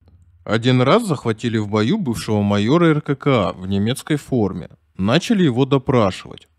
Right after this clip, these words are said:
Он молчит, а потом вдруг крикнул: "Стреляйте, суки! Ничего вам не скажу!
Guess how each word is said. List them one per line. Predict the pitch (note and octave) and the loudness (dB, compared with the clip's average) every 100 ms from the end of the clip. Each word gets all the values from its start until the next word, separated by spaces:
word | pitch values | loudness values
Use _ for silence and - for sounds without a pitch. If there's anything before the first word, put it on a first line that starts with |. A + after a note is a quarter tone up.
| _ _ _ | _ _ _
Он | F#2 A2 | -2 2
молчит, | B2+ D3 C#3+ - G#2 F2+ _ _ _ _ | 4 2 0 -6 -6 -6 _ _ _ _
а | F#2+ | -8
потом | F#2 G#2 - F#3 | -4 -2 2 2
вдруг | G3 B2+ C3+ - | 4 0 -2 -2
крикнул: | D3 B2+ A2 - D#2+ - _ _ | 0 2 0 -2 -12 -12 _ _
"Стреляйте, | - - - D3+ F3 A3+ G3 G#2+ B2 | -14 -12 0 4 6 6 4 4 -4
суки! | - - A#2+ F#2 E2+ - | -6 -4 -4 -2 -10 -12
Ничего | - A#2 F#3+ - A3+ E3+ | -4 0 0 2 4 4
вам | A2+ A2 | 4 2
не | A2 | 0
скажу! | - A#2 G#2+ G2+ E2 | 0 -2 0 -2 -8